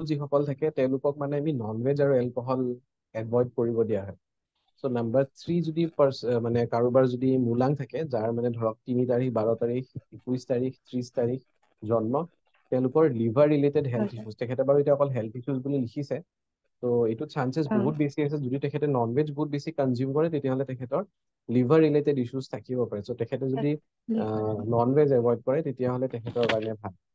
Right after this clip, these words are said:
Speaker 2: ঠিক আছে।
Speaker 1: ঠিক আছে, Thank you, thank you বাইদেউ।
Speaker 2: Thank you।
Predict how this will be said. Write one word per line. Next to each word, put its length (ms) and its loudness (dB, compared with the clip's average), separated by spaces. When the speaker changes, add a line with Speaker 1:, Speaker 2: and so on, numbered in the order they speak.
Speaker 2:
ঠিক 280 -10
আছে। 200 -10
Speaker 1:
ঠিক 220 -12
আছে, 200 -6
Thank 300 -4
you, 120 -4
thank 200 -16
you 140 -18
বাইদেউ। 260 -12
Speaker 2:
Thank 240 2
you। 120 -16